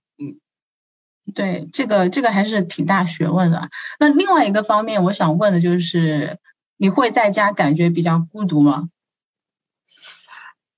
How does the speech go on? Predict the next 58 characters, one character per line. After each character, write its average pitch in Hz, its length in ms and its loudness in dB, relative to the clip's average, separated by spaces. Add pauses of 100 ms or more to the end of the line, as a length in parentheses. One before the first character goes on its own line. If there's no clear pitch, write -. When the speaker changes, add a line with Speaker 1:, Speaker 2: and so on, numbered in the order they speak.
(360)
Speaker 1:
我， - 120 -16
这 - 140 -2
个 508 180 4
我 214 100 2
倒 294 160 4
是 320 140 4
想 170 280 0
问， 214 200 2
就 240 120 0
是， 226 520 0 (160)
呃， 208 260 2
好 208 320 -4
像 311 140 2
也 330 120 2
很 202 220 -2
多 214 160 4
人 196 100 2
也 185 80 0
跟 208 140 -2
我 180 100 0
反 180 300 -2
映 226 140 -2
过 226 180 2
说， 190 300 0
work 214 140 2
from 202 280 -2
home， 208 340 0
就 214 140 -4
是 226 80 -4
在 233 180 0
家 185 200 0
办 208 220 0
公 196 140 -4
会 220 80 -2
把 190 140 -2
他 175 80 -6
们 170 180 -4
逼 185 200 -6
疯 180 340 -2
了， 151 260 0
因 196 160 -2
为 233 80 0
觉 185 140 -2
得 165 100 2
很 160 220 -4
孤 180 200 -2
独， 160 360 -2
没 170 80 -2
有 165 140 2
人 165 180 -2
讲 143 260 -2
话 196 280 2
什 160 160 -6
么 131 140 -6
的。 139 260 -4 (220)
Speaker 2:
对 196 100 4
啊。 160 360 2
Speaker 1:
那， 302 80 0